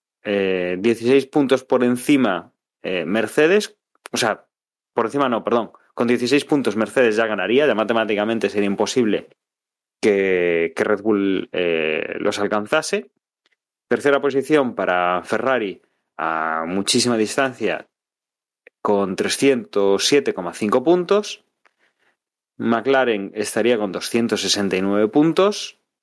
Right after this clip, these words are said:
Quinto sería Alpine con ciento cuarenta y nueve. Sexto, Alfa Tauri con ciento veinte.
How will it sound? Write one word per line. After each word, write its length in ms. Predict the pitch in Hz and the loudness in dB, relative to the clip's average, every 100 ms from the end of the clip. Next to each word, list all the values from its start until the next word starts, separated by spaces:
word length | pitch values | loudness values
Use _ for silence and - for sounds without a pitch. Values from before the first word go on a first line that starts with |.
| _ _ _ _ | _ _ _ _
Quinto 340 | - 113 107 107 | -2 -2 2 0
sería 320 | 117 107 104 | 2 2 2
Alpine 400 | 104 117 135 104 | 2 0 0 0
con 220 | 87 87 | -2 -4
ciento 240 | - 90 90 | -4 -2 -2
cuarenta 300 | 92 98 123 | -2 0 2
y 20 | |
nueve. 480 | 156 156 156 160 - | 2 2 2 0 -4
Sexto, 640 | - 131 - - 85 - | -2 -2 -2 -4 -6 -2
Alfa 300 | 90 101 107 | -4 -2 -2
Tauri 280 | 104 104 95 | 0 2 0
con 160 | 92 87 | -4 -4
ciento 280 | 101 98 | -2 2
veinte. 500 | 135 143 139 147 147 | 2 2 2 0 -2